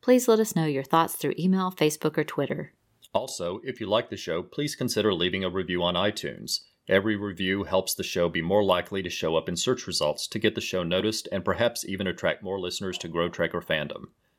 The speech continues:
Speaker 2: And please consider subscribing to the show so you always know when there's a new episode. And of course, you can always listen to the show on Stitcher and Google Play as well.
Speaker 1: We'd love to hear from you, so if you want to contact us directly, send us an email at trekkertalk at gmail dot com.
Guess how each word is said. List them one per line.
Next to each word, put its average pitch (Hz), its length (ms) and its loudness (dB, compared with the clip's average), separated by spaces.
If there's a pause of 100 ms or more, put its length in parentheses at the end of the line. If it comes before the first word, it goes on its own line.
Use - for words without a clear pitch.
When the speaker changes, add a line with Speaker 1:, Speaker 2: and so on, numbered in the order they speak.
Speaker 2:
And 98 200 4
please 143 240 -2
consider 98 360 2
subscribing 95 600 2
to 80 60 -4
the 78 100 -8
show 76 280 -4
so 92 140 -2
you 98 160 0
always 90 300 2
know 87 100 -2
when 92 140 -4
there's 85 180 -2
a 90 60 0
new 95 160 4
episode. - 500 -2 (320)
And 131 100 2
of 120 120 -2
course, 120 360 4
you 101 80 0
can 90 160 -4
always 101 460 2
listen 101 240 0
to - 80 -8
the 98 80 0
show 87 300 2
on 78 180 -2
Stitcher 113 500 -2
and 87 280 -4
Google 87 280 0
Play 123 220 4
as 85 160 -4
well. - 300 -4 (280)
Speaker 1:
We'd 185 240 6
love 202 180 6
to 233 80 -2
hear 254 140 2
from 240 180 -4
you, 180 300 0 (100)
so 156 540 0
if 151 140 -8
you 156 80 -2
want 185 200 2
to 196 60 -2
contact 185 460 0
us 180 120 -2
directly, 156 580 -2
send 240 300 2
us 240 140 -2
an 190 80 2
email 151 440 0 (240)
at - 200 0
trekkertalk 185 720 2
at - 240 -6
gmail 165 360 0
dot 156 220 2
com. 139 380 -8